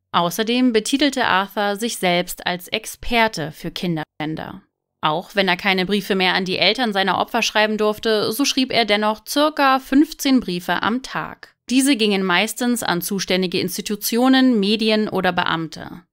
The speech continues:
Er versuchte alles, damit seine Selbsteinschätzung Gehör fand.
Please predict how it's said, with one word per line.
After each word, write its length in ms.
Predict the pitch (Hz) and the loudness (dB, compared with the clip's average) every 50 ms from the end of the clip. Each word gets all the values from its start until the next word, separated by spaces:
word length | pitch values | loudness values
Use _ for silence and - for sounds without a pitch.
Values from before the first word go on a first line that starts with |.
| _ _ _ | _ _ _
Er 280 | 220 233 262 285 294 285 | 2 2 4 2 2 0
versuchte 600 | - 269 233 220 247 226 - - - 220 202 - - _ | 0 -2 0 0 -2 -4 -6 -4 -2 -2 -2 -2 -2 _
alles, 440 | 202 208 190 165 - - - - - | -6 -6 -6 -10 -12 -12 -14 -14 -12
damit 300 | - 175 180 175 165 - | -10 -8 -8 -8 -6 -4
seine 240 | - 175 175 180 180 | -2 -2 0 0 -2
Selbsteinschätzung 1080 | 180 190 208 233 - - - - 214 208 - - 202 180 - - 196 185 185 185 180 180 | 2 2 2 2 0 -4 -6 -6 -6 -6 -6 -6 -6 -8 -6 -6 -6 -6 -6 -6 -2 -2
Gehör 400 | 240 247 214 196 180 165 160 165 | -2 0 0 0 -2 -2 -2 -4
fand. 500 | - - 170 - - - - - - | -6 -10 -10 -10 -12 -14 -18 -20 -20